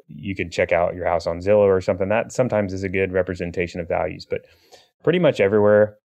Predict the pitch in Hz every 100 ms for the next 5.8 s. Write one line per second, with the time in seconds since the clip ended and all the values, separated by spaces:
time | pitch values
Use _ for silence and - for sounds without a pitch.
0 | _ 98 98 95 98 - 113 117 101 95
1 | 101 101 104 90 85 82 - 87 - -
2 | _ _ 82 87 - 110 101 95 90 92
3 | - _ _ _ _ 98 92 90 87 87
4 | - 98 107 147 - - - - 104 95
5 | 90 - - - _ _ 107 107